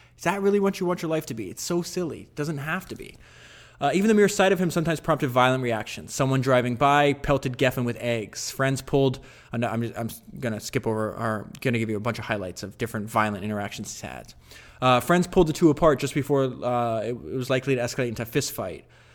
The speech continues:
Uh, he got into a sc-, Jer-, Jerry Heller got into a screaming match with Geffen.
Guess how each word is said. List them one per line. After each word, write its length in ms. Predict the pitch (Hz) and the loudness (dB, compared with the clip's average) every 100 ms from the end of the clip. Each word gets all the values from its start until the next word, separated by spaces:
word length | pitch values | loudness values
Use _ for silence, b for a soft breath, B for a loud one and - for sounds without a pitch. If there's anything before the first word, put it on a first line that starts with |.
| b b | b b
Uh, 360 | 117 117 117 113 | 0 2 2 0
he 140 | 117 | 2
got 120 | 135 | 4
into 140 | 131 147 | 4 2
a 40 | |
sc-, 180 | - 165 | -2 -4
Jer-, 300 | 135 147 143 | 0 2 2
Jerry 260 | 131 147 151 | 2 2 4
Heller 300 | 175 185 135 | 6 6 6
got 80 | 135 | 4
into 100 | 127 | 0
a 40 | |
screaming 300 | - 175 175 | -2 0 2
match 180 | 135 113 | 0 -2
with 100 | 113 | -4
Geffen. 400 | 120 107 101 | -4 -4 -8